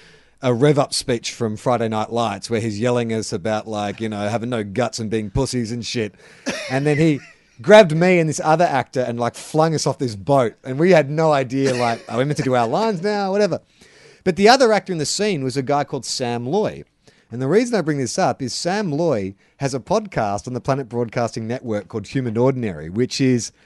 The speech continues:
a fantastic podcast. It's like a documentary podcast where he goes out and he interviews people, real people, and, uh, just, you know,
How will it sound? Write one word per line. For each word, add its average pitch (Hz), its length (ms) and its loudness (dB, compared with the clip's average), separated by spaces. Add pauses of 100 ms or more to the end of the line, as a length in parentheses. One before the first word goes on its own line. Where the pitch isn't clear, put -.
(220)
a 123 120 0
fantastic 131 920 -4
podcast. 98 680 -10
It's - 200 -8
like 165 180 -4
a 143 40 -6
documentary 113 600 -10
podcast 92 580 -12
where 101 240 -8 (300)
he 131 100 -6
goes 147 300 2
out 120 240 0
and 117 200 -6
he 113 140 -4
interviews 113 580 -6
people, 104 300 -4
real 147 220 2
people, 117 500 -6 (380)
and, 117 300 -2
uh, 117 560 0 (480)
just, 147 220 -8
you 131 320 -8
know, 110 120 -4